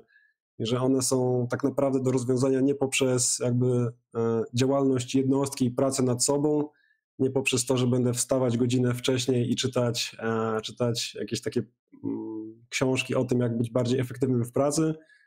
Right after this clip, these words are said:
tylko mogę rozwiązać większość swoich problemów przez zmianę jakby otoczenia społecznego, w którym żyję,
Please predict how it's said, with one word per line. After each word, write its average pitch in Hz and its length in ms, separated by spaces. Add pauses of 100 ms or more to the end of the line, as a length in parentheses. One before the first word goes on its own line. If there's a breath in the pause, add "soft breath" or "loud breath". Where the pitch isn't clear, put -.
(100)
tylko 123 180
mogę 143 280
rozwiązać 135 500
większość 139 320
swoich 135 220
problemów 135 340
przez 131 180
zmianę 131 640
jakby 123 200
otoczenia 123 420
społecznego, 117 520
w 113 60
którym 113 280
żyję, 117 340